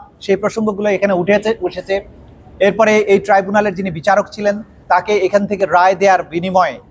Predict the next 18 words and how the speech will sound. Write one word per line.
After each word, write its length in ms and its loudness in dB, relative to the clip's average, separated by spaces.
অর্থাৎ 280 -2
রায় 220 2
বলতে 520 0
সরকারের 480 0
ইচ্ছা 300 -2
অনুযায়ী 360 2
রায় 220 4
দেওয়ার 180 2
বিনিময়ে 400 -2
তাকে 240 -4
সুপ্রিম 400 -10
কোর্টে 320 -4
বিচারক 320 0
হিসেবে 280 0
নিয়োগ 200 0
করা, 220 2
প্রমোশন 480 0
দেয়া 200 4